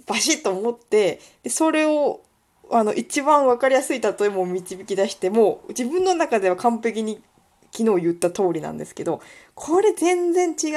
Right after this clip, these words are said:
う恋愛観を持ってる人がめちゃくちゃいるってことなので、「は？全然意味わからん」っていう風だったかもしれないですね。なんで今日訂正。昨日の、あの、恋愛観っていうのは、この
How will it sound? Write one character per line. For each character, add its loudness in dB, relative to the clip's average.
う -4
恋 2
愛 2
観 0
を -2
持 -4
っ -6
て -8
る -6
人 -12
が 0
め -6
ち -4
ゃ 2
く -14
ち 0
ゃ 4
い 2
る -4
っ -4
て -6
こ -8
と -6
な -4
の -8
で、 0
「は？ -10
全 -4
然 -2
意 -8
味 0
わ 2
か 4
ら 4
ん」 -8
っ -16
て -6
い 2
う 2
風 -4
だ -2
っ -6
た -10
か -10
も -10
し -10
れ -8
な -10
い -14
で -12
す -20
ね。 -16
な -6
ん -4
で 2
今 0
日 -8
訂 -2
正。 -8
昨 -16
日 -12
の、 -6
あ -8
の、 -8
恋 0
愛 0
観 -4
っ -16
て -6
い 0
う -4
の -6
は、 -2
こ -8
の -6